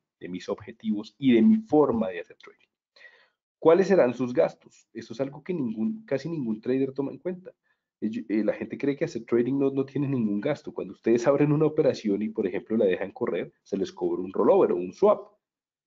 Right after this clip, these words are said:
Ese swap, pues, hay que tenerlo en cuenta. Yo no solamente puedo decir, "Ah, me gané veintinueve dólares de utilidad neta".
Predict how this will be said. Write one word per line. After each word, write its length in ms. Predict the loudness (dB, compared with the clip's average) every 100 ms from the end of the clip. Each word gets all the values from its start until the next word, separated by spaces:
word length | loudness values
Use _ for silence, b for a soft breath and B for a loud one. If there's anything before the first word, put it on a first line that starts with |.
| -6
Ese 240 | -4 -4
swap, 340 | 0 4 4 2
pues, 140 | -4
hay 100 | -4
que 100 | -6
tenerlo 380 | -6 -6 -6 -8
en 80 | -4
cuenta. 400 | -4 -4 -12 _ _ _ _
Yo 120 | -4
no 100 | -2
solamente 440 | 0 0 0 -2 -2
puedo 200 | 0 -2
decir, 240 | 0 -4
"Ah, 140 | -2 -2
me 120 | 0
gané 200 | 0 0
veintinueve 520 | -2 -4 -2 0 2
dólares 460 | 2 2 0 -2 0
de 100 | 0
utilidad 680 | 0 0 2 2 2 2 2
neta". 320 | 0 -2